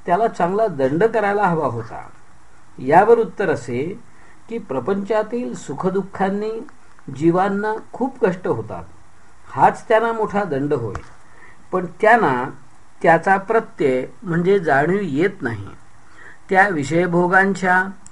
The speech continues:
म्हणजे सुखदुःखदायक असूनही त्यांना वीट तर येत नाहीच, उलट त्यांचे विषयाबद्दलचे आकर्षण अधिकच वाढते. यावर आक्षेपकाचे म्हणणे असे की वेदवचनांवर विश्वास नाही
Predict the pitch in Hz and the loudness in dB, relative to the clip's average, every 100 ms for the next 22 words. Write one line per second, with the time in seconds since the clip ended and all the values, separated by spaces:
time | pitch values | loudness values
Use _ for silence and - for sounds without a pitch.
0 | - - - 151 165 180 165 131 120 170 | -16 -14 -6 -2 0 0 -2 -6 -2 0
1 | 165 - 190 175 175 185 190 - - 202 | 0 -2 2 4 4 2 -2 -8 -4 -2
2 | 208 143 117 117 - - - - - - | -2 -2 -4 -6 -12 -18 -18 -18 -18 -10
3 | - 165 190 175 135 175 175 - 190 190 | 0 4 4 2 0 -2 -2 0 2 4
4 | 196 190 185 175 190 165 110 - - - | 0 0 2 4 4 2 -2 -10 -18 -18
5 | - - - - 214 226 202 190 160 165 | -18 -18 -12 0 4 4 4 0 0 0
6 | 208 180 147 202 208 185 147 170 170 220 | -2 -2 0 2 2 0 0 -2 0 0
7 | 117 117 156 175 - 196 226 226 - 139 | 0 -2 -2 -4 -2 -4 -4 -6 -6 -2
8 | 180 262 254 190 123 107 - - - - | 0 0 0 0 -4 -4 -14 -16 -18 -18
9 | - - - - - - - - - - | -18 -18 -18 -18 -18 -18 -18 -18 -16 -12
10 | 156 165 190 220 226 160 - 214 208 208 | 2 10 10 10 8 4 2 -2 -2 -2
11 | 202 196 190 208 175 165 180 190 175 - | 4 4 4 -2 0 2 2 0 -2 0
12 | 151 95 - - - - - - - 233 | -2 -2 -12 -16 -16 -16 -16 -14 -6 -4
13 | 123 151 220 226 226 220 220 226 233 233 | 0 2 4 6 4 4 4 4 4 2
14 | 214 165 156 196 196 190 180 170 151 147 | 2 -2 0 4 4 2 2 2 2 0
15 | 143 | 0